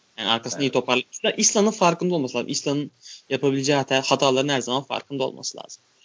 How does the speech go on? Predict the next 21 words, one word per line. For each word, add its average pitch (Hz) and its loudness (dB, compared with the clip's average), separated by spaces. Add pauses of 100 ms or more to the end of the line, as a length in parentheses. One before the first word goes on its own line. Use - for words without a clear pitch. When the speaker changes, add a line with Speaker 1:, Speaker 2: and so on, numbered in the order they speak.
(280)
Speaker 2:
Hatta 107 -8
mümkünse 107 -12
sağ 107 -8
iç 101 -12
orta 95 -10
sahanda 87 -14 (720)
oynayacak 87 -14
kimse. 92 -12 (520)
O 104 -6
da 92 -4
belki 85 -10
hani 90 -10
İsla'nın - -16
sıfır 98 -12
indiği 87 -14
durumlarda 82 -12 (380)
oraya 92 -6
kayma 87 -12
yapabilir 87 -14
ama 95 -10
asıl 95 -12